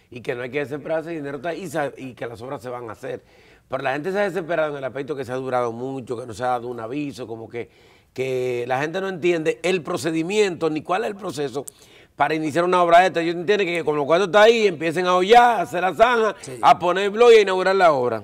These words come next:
Speaker 2: En el pasado, ustedes saben que se usaba mucho, no me refiero al pasado de la alcaldía, en el pasado gobierno,
Speaker 1: Gobierno.
Speaker 2: vamos a decirlo así,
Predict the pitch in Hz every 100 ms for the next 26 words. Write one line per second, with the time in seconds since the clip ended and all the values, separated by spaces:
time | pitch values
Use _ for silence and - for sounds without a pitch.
0 | - 202 208 208 - 196 214 240 277 269
1 | 254 - 240 233 208 214 220 196 196 180
2 | 214 196 190 156 143 135 _ _ 160 170
3 | 202 180 190 185 160 143 175 175 160 165
4 | _ _ _ _ _ 170 143 151 147 139
5 | 127 120 - _ _ 151 151 139 139 135
6 | 156 117 104 139 151 151 - 156 135 180
7 | 202 196 175 156 123 113 156 165 151 160
8 | 180 165 151 117 113